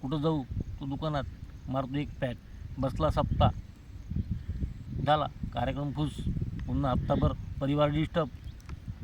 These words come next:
भाऊचा सप्ताह सुरू झाला, भाऊचा सप्ताह सुरू झाला, भाऊचा सप्ताह सुरू झाला.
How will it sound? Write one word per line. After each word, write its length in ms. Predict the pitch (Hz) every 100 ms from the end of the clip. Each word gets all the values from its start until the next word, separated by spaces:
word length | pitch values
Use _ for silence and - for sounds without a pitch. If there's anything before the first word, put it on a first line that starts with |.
| 127
भाऊचा 260 | 127 120
सप्ताह 300 | 123 127 135
सुरू 220 | - 123 120
झाला, 180 | 127
भाऊचा 280 | 123 123 123
सप्ताह 300 | 120 117 127
सुरू 220 | 120 120
झाला, 200 | 120 123
भाऊचा 280 | 113 120 120
सप्ताह 320 | 120 123 127
सुरू 220 | 117 113 117
झाला. 180 | 120